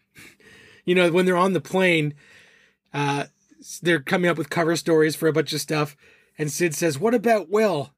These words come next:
And Jack goes, "Well, you're gonna have a hard time."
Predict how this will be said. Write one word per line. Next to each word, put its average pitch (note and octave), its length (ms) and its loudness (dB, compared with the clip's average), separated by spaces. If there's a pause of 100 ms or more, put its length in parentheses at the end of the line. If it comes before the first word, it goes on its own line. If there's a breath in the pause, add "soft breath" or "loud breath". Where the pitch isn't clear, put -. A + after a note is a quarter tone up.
(120)
And E3+ 160 -8
Jack E3+ 240 0
goes, E3+ 260 -2
"Well, G#3+ 420 -2 (180)
you're D#3+ 260 2
gonna F3 280 0
have E3+ 220 -2
a D3 80 -2
hard C3+ 260 -2
time." C3 300 -6